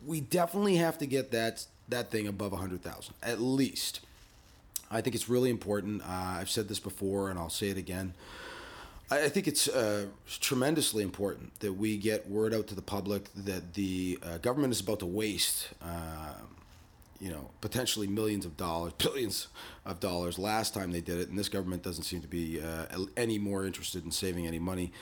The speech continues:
uh, than that government was. So, uh, I imagine that we're going to see, uh, a large sum of money spent on really ineffective legislation that only seems to punish,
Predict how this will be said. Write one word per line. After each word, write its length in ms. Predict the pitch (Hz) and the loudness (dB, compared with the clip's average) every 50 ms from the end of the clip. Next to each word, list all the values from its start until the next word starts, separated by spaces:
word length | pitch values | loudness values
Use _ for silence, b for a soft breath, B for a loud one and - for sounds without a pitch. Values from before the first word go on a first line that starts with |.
| B B B B B - | B B B B B -6
uh, 200 | 95 90 90 85 | -4 -2 -2 -2
than 200 | 85 95 92 92 | -2 -2 -2 0
that 240 | 101 107 113 - - | 2 0 0 0 -2
government 340 | 104 90 87 92 85 80 | -4 -2 -2 -4 -4 -4
was. 260 | 69 82 82 82 85 - | -2 -2 -2 0 0 0
So, 580 | - - - 165 143 120 107 104 107 107 107 - | 2 4 6 6 6 6 4 4 4 4 2 0
uh, 300 | - - 95 95 92 95 | -4 -4 -2 -2 -2 0
I 80 | - 110 | 0 0
imagine 460 | 110 113 120 127 123 117 104 113 110 | 2 2 4 4 4 2 2 2 0
that 120 | 104 - - | 0 0 -2
we're 120 | 98 101 | -2 -2
going 200 | 95 101 98 95 | -2 -2 -2 -4
to 100 | - - | -2 -2
see, 420 | - - - 95 90 90 87 87 - | -2 -2 0 0 0 2 0 0 -2
uh, 240 | - 82 76 69 85 | -2 -4 -4 -2 0
a 40 | |
large 420 | 90 101 123 147 147 185 - - - | 0 2 4 4 4 2 2 2 2
sum 200 | - 131 110 104 | 2 2 0 0
of 100 | 92 87 | -4 -4
money 200 | 95 92 90 90 | -4 -4 -2 -2
spent 420 | - - - - 98 95 92 92 | -2 -2 -2 -2 -2 -4 -4 -2
on 260 | 92 85 85 87 87 98 | -2 -2 -2 -2 0 0
really 260 | 117 123 120 113 101 - 110 | 2 2 2 2 0 0 -2
ineffective 640 | 107 98 - - - 107 98 95 - - - - | -2 -2 -4 -4 -2 -2 -2 -2 -4 -10 -14 -10
legislation 720 | 76 80 82 - - - - 90 90 92 90 - - 90 85 | -10 -8 -8 -4 -4 -4 -2 -2 -2 0 0 0 0 0 0
that 100 | - 135 | 2 4
only 220 | 196 247 233 165 | 4 4 4 4
seems 240 | - - 143 127 - | 2 2 0 0 -2
to 60 | - - | -4 -4
punish, 440 | - 95 95 95 98 95 - - | -4 -4 -4 -4 -4 -4 -6 -6